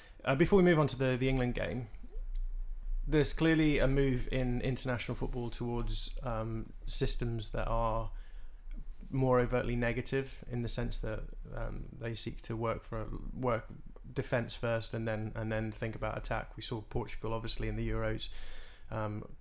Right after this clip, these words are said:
come up against France as well, interestingly enough. And then this World Cup, France have, have really prospered by being the team that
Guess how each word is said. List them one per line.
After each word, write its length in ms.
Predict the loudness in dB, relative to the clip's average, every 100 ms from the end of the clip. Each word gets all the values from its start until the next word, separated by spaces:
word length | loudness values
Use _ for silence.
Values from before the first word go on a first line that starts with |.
| -2
come 160 | 0
up 100 | 2
against 240 | 0 -2 -2
France 560 | 0 2 0 -4 -4 -6
as 100 | -2
well, 220 | 0 2
interestingly 560 | 0 -2 -4 -2 -2 -2
enough. 240 | -2 -2
And 80 | -2
then 140 | 0
this 200 | -2 -2
World 180 | -2 -2
Cup, 160 | -4 -4
France 320 | -4 -2 -2
have, 180 | -4 -6 -6 -8 -10 -4
have 180 | -2
really 220 | 0 0 0
prospered 480 | 0 -2 -2 -6 0
by 260 | 0 0 -2 -4
being 240 | -2 -2
the 60 | -4
team 280 | -4 -2
that 180 | -4 -6